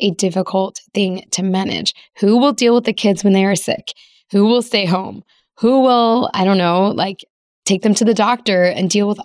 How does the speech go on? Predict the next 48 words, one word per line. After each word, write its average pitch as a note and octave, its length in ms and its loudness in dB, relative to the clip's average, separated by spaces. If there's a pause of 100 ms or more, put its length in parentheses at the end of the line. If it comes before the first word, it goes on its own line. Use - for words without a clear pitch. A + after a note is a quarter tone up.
all G#3+ 180 2
the G3+ 120 2
related F#3+ 380 0
things? - 300 -8
There's G#3 300 -2 (380)
so C4+ 280 0
many C#4 180 6
different F#3+ 300 0
variables. G3+ 600 0
I F#3+ 80 -2
have F3+ 220 -8
three G#3+ 220 0
kids, A3 520 -2
and F#3+ 520 -2
especially G3+ 560 -2
when G3 200 -2
the F#3 120 -2
little G#3 320 2
one C4 120 2
is B3+ 140 0
sick, C4 240 -2
she - 140 -2
needs F#3+ 200 0
a F#3 60 0
lot F#3 260 0
of F#3+ 120 -8
one-on-one G3 320 -2
attention. C4 520 0 (460)
If G3 140 -4
my F3+ 200 -4
oldest B3 360 0
kid B3+ 120 0
is B3 160 -2
sick, A#3 360 -4 (320)
she - 200 -2
might F#3 240 -2
be F#3+ 260 -6
completely F#3+ 440 -4
fine, G#3+ 360 0
but D#3 120 -4
someone F#3+ 240 -2
still F#3+ 220 -2
needs F3+ 240 -2
to F#3+ 100 -10
be F#3 80 -6
home A#3 300 0
with A3 160 -2
her. A3 260 0